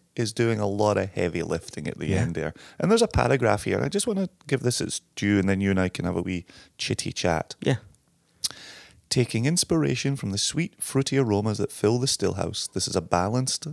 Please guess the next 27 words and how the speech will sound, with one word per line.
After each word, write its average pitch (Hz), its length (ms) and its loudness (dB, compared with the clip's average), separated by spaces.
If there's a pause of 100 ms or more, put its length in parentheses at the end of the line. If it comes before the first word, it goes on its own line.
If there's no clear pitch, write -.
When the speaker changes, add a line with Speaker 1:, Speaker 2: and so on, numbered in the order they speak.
(160)
Speaker 1:
and 127 140 -4
smooth 101 500 0 (100)
whiskey." - 420 -8
Speaker 2:
Mm-hmm. 90 1200 2
Speaker 1:
<laughs> 185 40 -4
I - 20 -4
just 85 160 -6
winked 82 240 -4
at - 60 -4
Joshua. - 320 -6 (760)
"On 107 180 6
the 104 60 6
nose, 127 420 6
it - 20 -4
Speaker 2:
Thank-, 135 140 0
Speaker 1:
suggests 117 600 4
Speaker 2:
thankfully 98 300 4
it - 20 4
was 82 140 2
your 80 180 2
eye. 117 160 4 (260)
Speaker 1:
dried 95 480 2
fruits - 600 -2 (180)
and 101 220 -2
crystallized 113 840 0
orange 113 320 0
peel, - 320 -4